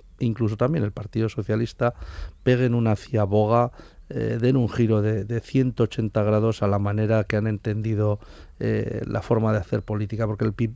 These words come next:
bipartidismo, ellos siguen siendo partidos importantes y lo van a seguir siendo,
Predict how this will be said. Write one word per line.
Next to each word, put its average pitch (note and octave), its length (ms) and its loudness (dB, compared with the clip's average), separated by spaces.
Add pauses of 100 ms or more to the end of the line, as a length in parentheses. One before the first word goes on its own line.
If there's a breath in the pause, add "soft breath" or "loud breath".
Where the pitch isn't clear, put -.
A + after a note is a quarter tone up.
bipartidismo, B2 920 0 (360 loud breath)
ellos C#3 320 0
siguen G#2+ 300 -2
siendo G2+ 300 -4
partidos G2+ 500 -6
importantes G#2 640 -4
y F#2+ 160 -8
lo F#2+ 100 -6
van A2 200 -2
a G2+ 60 -2
seguir G2+ 260 -2
siendo, G#2+ 340 -2